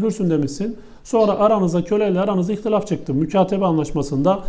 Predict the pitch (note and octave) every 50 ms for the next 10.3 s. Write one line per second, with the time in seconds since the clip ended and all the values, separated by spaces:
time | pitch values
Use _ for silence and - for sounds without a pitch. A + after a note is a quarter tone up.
0 | - - - - - F#3+ F#3+ G3+ G3 G3+ F3+ G#3 G3 - G3 F3+ F#3 F#3+ G#3 F#3
1 | F#3 E3+ D#3 D3+ D3 C#3+ D3 D3 G#3 G3+ - F3+ F3 G3 F3+ F#3+ F#3 F#3 G#3 -
2 | G#3+ F#3+ - - - D3+ C#3 C3+ C#3 D3 G3+ G3+ - - - - - - G3 G3+
3 | G#3 G3 G3+ G3 - - - G3+ F3+ - - E3+ C#3 - - F#3+ G#3 G#3+ G#3 -
4 | - - - - - G#3 G3+ G3 G3 F#3 G3 G3+ - - G3 F#3 F3+ F3 E3 D#3+
5 | - D#3 D3 C#3 C3 B2+ B2+ C3+ F3+ G#3+ G#3+ G#3 G3+ F#3 - - - D3 C3+ B2+
6 | A#2+ A#2 G#2+ - - - - - - - - - - - - - - - - -
7 | - - - - - - - E3+ F#3+ G3+ G3+ G3 G3 F#3+ F3+ G3 F#3+ F#3+ F#3 -
8 | F#3+ G3 G3+ G#3 G3+ E3+ F3+ D#3+ D3+ C#3+ C#3+ F#3+ F3+ E3 D3 F3+ G#3 A3 - -
9 | - - - - - E3 E3+ F3 G3+ G#3 G#3+ - - F3+ E3+ - - F#3+ F3+ F3+
10 | D#3+ C#3+ C3 C#3 C#4 D#4